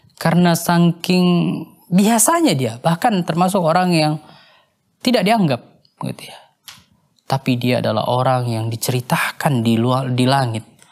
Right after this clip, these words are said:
Orang yang viral kalau kita katakan saat ini di dunia, dia adalah orang yang viral di langit. Yang para malaikat menyebut-nyebutnya,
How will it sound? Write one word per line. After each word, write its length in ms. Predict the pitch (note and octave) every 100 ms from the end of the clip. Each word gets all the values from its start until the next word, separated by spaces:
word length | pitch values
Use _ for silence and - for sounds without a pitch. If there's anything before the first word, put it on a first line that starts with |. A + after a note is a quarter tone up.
| - - -
Orang 240 | A3 A3+
yang 160 | F3 D3+
viral 480 | F#3 F3+ E3+ B2+
kalau 80 | A2
kita 240 | G#2+ B2 A2+
katakan 400 | A2+ A2 A#2+ -
saat 240 | - A#2+ C3+
ini 320 | D#3 F#3+ - _ _ _ _ _ _ _
di 80 | A#2 A2+
dunia, 240 | A2+ D3+
dia 400 | D3+ D#3 E3 C#3+
adalah 320 | C3 C3+ C#3
orang 240 | C3+ D#3 C3
yang 80 | A2+
viral 320 | D#3+ D#3 C3
di 160 | A#2
langit. 320 | A#2 A2 A2+ - _ _ _ _ _ _ _ - - _ - -
Yang 240 | A#2 A2+
para 160 | C3+ C3
malaikat 400 | A#2+ B2 B2 D3
menyebut-nyebutnya, 1400 | E3 G#3 A3+ G#3+ F3 E3 G3+ A3 C#3+ A#2+ A#2 - _